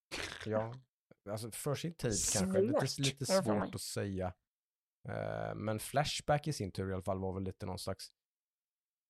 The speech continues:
Speaker 1: nästan predecessor till, vad ska man säga?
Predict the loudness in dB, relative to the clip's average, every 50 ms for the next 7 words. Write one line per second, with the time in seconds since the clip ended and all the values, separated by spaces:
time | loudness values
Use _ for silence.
0 | -6 -4 -4 -4 -4 -2 -2 -2 -2 -2 -2 -4 -6 -6 -6 -4 -2 0 2 2
1 | 2 0 0 -2 -2 -2 -2 -2 -2 -2 -2 -4 -4 -4 -6 -6 -4 -4 -4 -2
2 | -2 -2 -2 -4 -4 -4 -4 -6 -6 -6 -8 -10 -12 -12 -12 -12 -10 -10 -8 -8
3 | -8 -6 -6 -6 -8 -6 -4 -4 -4 -4 -6 -10 -12 -10 -8 -10